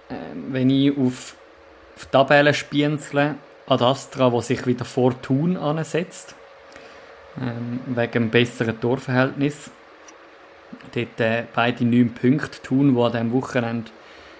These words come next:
auch verloren hat gegen Chur, wo, wo Chur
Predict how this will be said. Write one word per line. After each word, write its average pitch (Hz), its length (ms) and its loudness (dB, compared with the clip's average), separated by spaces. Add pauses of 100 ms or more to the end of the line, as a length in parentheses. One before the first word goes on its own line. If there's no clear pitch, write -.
(220)
auch 123 240 6
verloren 123 440 2
hat 127 220 0
gegen 117 220 -4
Chur, 160 460 4 (1080)
wo, 113 480 -2
wo 110 100 -2
Chur 127 380 2